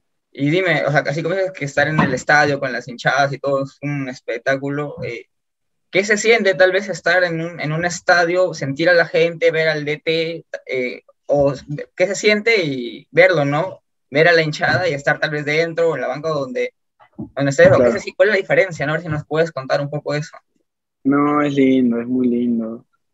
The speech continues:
Speaker 2: Eh, yo sí, personalmente he tenido pocas experiencias a estadio lleno, pero sí la he tenido y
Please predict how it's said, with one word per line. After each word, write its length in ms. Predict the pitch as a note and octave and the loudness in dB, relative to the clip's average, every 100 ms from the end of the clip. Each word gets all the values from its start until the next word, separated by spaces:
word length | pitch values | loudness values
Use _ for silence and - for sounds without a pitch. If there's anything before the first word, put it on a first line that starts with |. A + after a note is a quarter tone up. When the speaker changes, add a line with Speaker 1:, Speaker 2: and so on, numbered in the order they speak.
| _ | _
Speaker 2:
Eh, 760 | B2+ B2 B2 A#2+ A#2 A2+ - - _ _ _ | -2 0 2 2 0 -2 -6 -12 _ _ _
yo 240 | C#3+ D#3+ G3 | 2 6 6
sí, 500 | G#3 G3+ F#3 D#3 - - - | 6 4 4 2 -2 -12 -4
personalmente 540 | C3+ B2+ D3 E3+ F3 F3 | -2 0 0 0 2 2
he 40 | |
tenido 240 | D#3+ D#3 | 0 -2
pocas 260 | D3+ E3 E3 | 2 4 4
experiencias 520 | D#3+ C3+ C#3+ C#3+ D3+ | 2 -2 -2 -2 -4
a 40 | B2 | -6
estadio 260 | - C#3 | -2 -2
lleno, 260 | C3+ C#3 D#3 | 0 -2 -6
pero 160 | - A#2 | -10 -8
sí 100 | C3 | 0
la 100 | C3+ | 2
he 40 | |
tenido 360 | C3 B2 B2+ D3 | 2 2 2 0
y 200 | D#3 A2+ | -2 -6